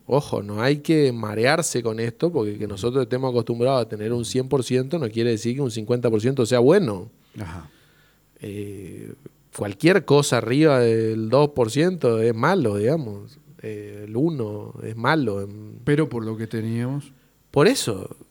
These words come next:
Speaker 1: hay que valorar de, de dónde arrancamos. El proceso sin duda va a ser duro, ya se nota en la calle la falta de pesos.
Speaker 2: Claro.
Speaker 1: <clears throat> Se nota la,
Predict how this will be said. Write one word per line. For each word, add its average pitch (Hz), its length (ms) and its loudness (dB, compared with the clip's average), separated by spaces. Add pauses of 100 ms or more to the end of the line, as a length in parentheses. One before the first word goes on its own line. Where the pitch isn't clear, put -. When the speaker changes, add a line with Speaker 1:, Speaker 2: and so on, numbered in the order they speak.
(400)
Speaker 1:
hay 104 120 -12
que 196 140 2
valorar 120 500 2
de, 107 800 -2
de 107 120 -2
dónde 120 340 0
arrancamos. 113 720 0 (1080)
El 98 360 -6
proceso 151 480 2
sin 131 240 0
duda 143 220 6
va 120 100 4
a 120 60 0
ser 123 200 2
duro, 139 520 6
ya 117 180 -2
se 107 160 -8
nota 107 380 -4
en 101 80 -6
la 98 100 -8
calle 113 320 -2
la 101 140 -8
falta 104 300 -4
de 101 60 -2
pesos. - 600 -2 (180)
Speaker 2:
Claro. 90 240 -8 (720)
Speaker 1:
<clears throat> 208 540 -6
Se - 220 -6
nota 123 380 0
la, 107 440 -2